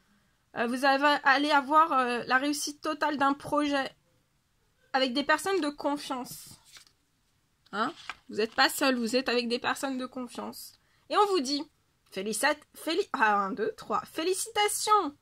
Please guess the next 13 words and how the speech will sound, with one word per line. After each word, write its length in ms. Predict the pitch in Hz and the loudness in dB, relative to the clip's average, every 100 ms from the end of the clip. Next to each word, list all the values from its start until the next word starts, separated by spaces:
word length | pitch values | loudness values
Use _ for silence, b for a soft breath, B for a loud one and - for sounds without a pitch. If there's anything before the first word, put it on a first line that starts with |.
| b b b b - | b b b b 0
On 180 | 330 311 | 2 2
voit, 420 | 339 392 466 - _ _ _ | 8 10 10 4 _ _ _
on 120 | 294 320 | -2 2
vous 280 | 370 330 | 2 2
voit 200 | 330 392 415 | 6 4 4
tel 260 | 359 370 - | -2 -4 -2
que 220 | 370 381 254 | -4 -2 -4
vous 260 | 269 247 | -4 0
êtes, 300 | 285 285 - - | 0 -2 -10 -14
c'est-à-dire 640 | - 269 294 269 247 339 | -10 -4 0 0 0 4
un 240 | 269 254 262 | 4 4 0
être 360 | 302 - 247 | 0 -2 -2
merveilleux. 840 | 233 233 262 247 226 233 214 214 | 2 2 2 0 -2 -2 -4 -6